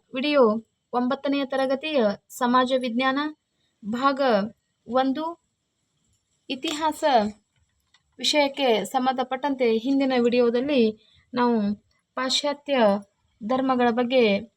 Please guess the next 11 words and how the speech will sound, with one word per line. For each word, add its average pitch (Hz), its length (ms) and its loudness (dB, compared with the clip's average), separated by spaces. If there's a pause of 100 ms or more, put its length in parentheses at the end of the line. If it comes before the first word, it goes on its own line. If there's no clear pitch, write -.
(420)
ತಿಳಿದುಕೊಂಡಿದ್ದೇವೆ 247 760 0
ಮಕ್ಕಳೇ. 240 340 0 (760)
ಇಂದಿನ 294 320 0 (720)
ವಿಡಿಯೋ 285 340 2 (960)
ರಾಜ್ಯಶಾಸ್ತ್ರ 285 720 0 (300)
ವಿಭಾಗಕ್ಕೆ 247 540 0
ಸಂಬಂಧಪಟ್ಟಂತೆ 240 880 -2 (400)
ಅಧ್ಯಾಯ 247 480 0 (840)
ಐದು, 262 360 -2 (2500)
ನಮ್ಮ 294 320 0 (440)
ಸಂವಿಧಾನ. 247 580 0